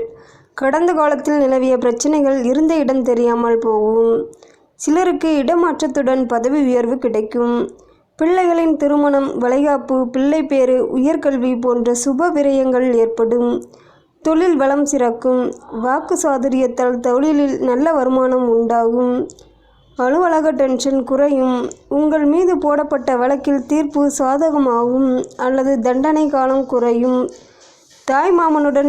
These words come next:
இருந்து வந்த மனஸ்தாபம் மாறும். ஒரு சிலர் விருப்ப ஓய்வு பெறுவார்கள். திருமணம், புத்திர பிராப்தம் போன்ற பாக்கிய பலன்கள் நடக்கும். ஆரோக்கியத்தில் முன்னேற்றம் உண்டாகும்.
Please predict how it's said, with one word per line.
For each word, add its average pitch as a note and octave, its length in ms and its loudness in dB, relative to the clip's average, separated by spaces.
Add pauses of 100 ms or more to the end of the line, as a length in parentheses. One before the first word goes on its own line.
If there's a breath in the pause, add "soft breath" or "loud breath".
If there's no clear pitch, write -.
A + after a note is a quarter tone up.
இருந்து C#4+ 320 2
வந்த C4 260 0 (100)
மனஸ்தாபம் B3 800 0 (280)
மாறும். B3+ 540 0 (760 soft breath)
ஒரு D#4 240 2
சிலர் D4 380 2
விருப்ப E4+ 400 0
ஓய்வு C#4 300 2
பெறுவார்கள். A#3 680 2 (920)
திருமணம், D#4+ 520 2
புத்திர D4 380 -2
பிராப்தம் C4 560 -2
போன்ற A#3+ 420 0
பாக்கிய A#3+ 380 -2
பலன்கள் A#3 480 0
நடக்கும். A3 540 -2 (420)
ஆரோக்கியத்தில் C#4+ 680 0
முன்னேற்றம் C4+ 580 0
உண்டாகும். A3+ 600 2